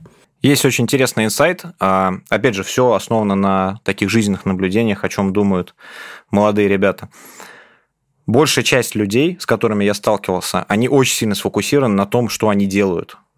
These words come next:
и в меньшей степени на то, что они умеют делать. Потому что по факту, что тебе нужно для компании, да, и для развития, это компетенции,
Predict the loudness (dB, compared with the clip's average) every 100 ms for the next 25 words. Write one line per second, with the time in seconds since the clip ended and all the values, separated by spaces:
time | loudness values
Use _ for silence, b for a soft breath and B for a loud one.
0 | _ -2 0 0 0 -2 -2 -2 0 -2
1 | -2 -2 -2 0 0 0 -2 -4 -6 -8
2 | -10 -18 -4 -2 -2 -2 -4 0 -2 -4
3 | -4 -4 -2 0 0 -2 -2 0 0 0
4 | -2 -2 -2 0 0 0 2 0 0 -2
5 | -2 -2 -2 -4 -6 -4 -4 -4 -10